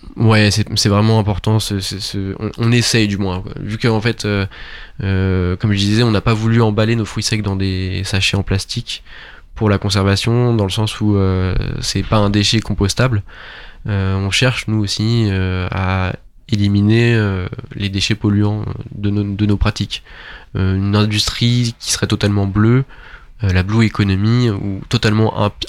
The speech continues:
inspirée de la nature, dans laquelle il n'y a aucun déchet, ou du moins tous les déchets sont compostables. Euh, c'est un modèle qu'on essaierait,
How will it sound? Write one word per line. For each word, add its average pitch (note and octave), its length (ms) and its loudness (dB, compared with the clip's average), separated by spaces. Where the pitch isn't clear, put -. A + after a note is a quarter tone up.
inspirée G#2 380 2
de G#2+ 40 2
la G#2 60 2
nature, G2+ 300 2
dans G#2 100 2
laquelle F#2+ 320 0
il G2 60 2
n'y F2+ 60 0
a F2 100 -4
aucun G#2+ 280 -2
déchet, A2 480 0
ou G2 200 -2
du F#2+ 100 -6
moins G2+ 160 0
tous - 120 -8
les G2+ 120 2
déchets G#2 300 0
sont - 140 -4
compostables. G#2+ 640 -2
Euh, F#2+ 500 0
c'est G#2+ 300 2
un G2+ 100 4
modèle G2 560 0
qu'on G2+ 160 -2
essaierait, G2 560 2